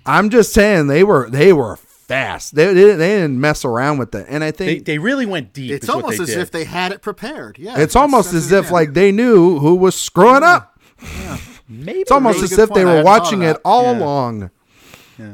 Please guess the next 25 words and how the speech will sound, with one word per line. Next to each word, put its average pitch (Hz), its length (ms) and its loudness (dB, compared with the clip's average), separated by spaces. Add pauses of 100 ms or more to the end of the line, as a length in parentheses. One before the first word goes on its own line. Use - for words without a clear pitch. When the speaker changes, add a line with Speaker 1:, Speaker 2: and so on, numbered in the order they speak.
Speaker 1:
Like, 139 180 -4
they 160 140 0
were 175 160 0
just 165 200 -8
waiting 202 380 2
for 135 160 -4
this 127 180 -4
Speaker 3:
Hey, - 20 -20
just - 20 -20
Speaker 1:
controversy 127 640 -6
Speaker 3:
in 107 60 -8
Speaker 1:
to 131 80 -2
Speaker 3:
case 117 80 -2
Speaker 1:
happen. 117 300 -2
Speaker 3:
this 95 100 -8
hits 160 200 -12
the 147 120 -14
trades. 139 760 -12
Yeah. 135 220 -14 (580)
No, 139 160 -16
good 156 160 -14
Speaker 1:
Yeah, 190 200 0
Speaker 3:
point. 127 100 -4
Speaker 1:
like, 131 240 -4 (440)
"Oh, 202 400 4